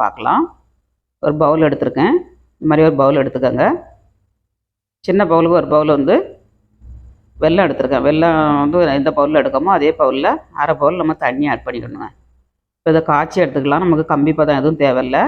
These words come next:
அப்புறமா வந்து கஸ்டர்ட் பவுடர், கஸ்டர்ட் பவுடர் எடுத்திருக்கேன். பைனாப்பிளுக்குள்ளது. ஸ்ட்ராபெர்ரி நீங்க எடுத்துக்கலாம், வெண்ணிலா எடுத்துக்கலாம், எதுனாலும் எடுத்துக்கலாங்க.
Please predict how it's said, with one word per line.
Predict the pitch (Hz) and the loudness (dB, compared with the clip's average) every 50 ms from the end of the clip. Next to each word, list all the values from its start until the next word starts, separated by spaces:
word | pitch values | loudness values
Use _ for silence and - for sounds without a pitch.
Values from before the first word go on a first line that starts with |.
| 339 - - _ _ _ _ _ _ _ _ _ _ - | -2 -6 -12 _ _ _ _ _ _ _ _ _ _ -14
அப்புறமா | - - - 170 165 151 | -8 -4 0 2 2 2
வந்து | 147 185 202 - | 2 0 0 -2
கஸ்டர்ட் | 147 - - 190 185 175 165 | -4 -4 -2 -2 -2 0 2
பவுடர், | 151 131 120 - - - - _ _ _ _ _ _ _ _ _ _ _ _ _ _ _ _ _ _ _ _ _ _ _ _ _ _ _ _ _ _ _ _ - | 0 0 0 -2 -6 -12 -14 _ _ _ _ _ _ _ _ _ _ _ _ _ _ _ _ _ _ _ _ _ _ _ _ _ _ _ _ _ _ _ _ -6
கஸ்டர்ட் | 156 156 - 185 180 180 | -6 -4 -2 -2 0 0
பவுடர் | 165 160 147 151 139 | 0 0 2 2 0
எடுத்திருக்கேன். | 135 - 135 127 131 143 180 214 - - - _ _ _ _ - | 0 0 -2 -2 0 -2 -2 -2 -4 -10 -14 _ _ _ _ 0
பைனாப்பிளுக்குள்ளது. | 156 151 147 151 147 156 151 139 135 131 127 123 123 123 160 214 277 - - - _ _ _ _ _ _ _ _ _ _ _ _ _ _ _ _ _ _ _ _ _ _ _ _ _ - - | 0 2 2 2 0 0 -2 -2 -2 0 -2 0 0 0 0 -2 -2 -4 -10 -14 _ _ _ _ _ _ _ _ _ _ _ _ _ _ _ _ _ _ _ _ _ _ _ _ _ -12 -4
ஸ்ட்ராபெர்ரி | - 185 175 170 165 180 165 165 165 160 | 0 0 2 2 2 2 2 2 4 4
நீங்க | 160 165 156 147 | 4 4 4 2
எடுத்துக்கலாம், | - - 160 156 151 156 156 156 156 | 2 0 0 2 2 2 2 2 4
வெண்ணிலா | 147 143 160 160 156 147 | 4 4 4 4 2 2
எடுத்துக்கலாம், | 143 139 139 151 151 151 151 143 | 0 -2 -2 0 0 2 2 2
எதுனாலும் | 143 156 156 165 160 | 2 2 2 2 0
எடுத்துக்கலாங்க. | 143 147 - 147 131 139 135 123 320 403 | 0 -2 -6 -8 -6 -4 -4 -4 -4 -6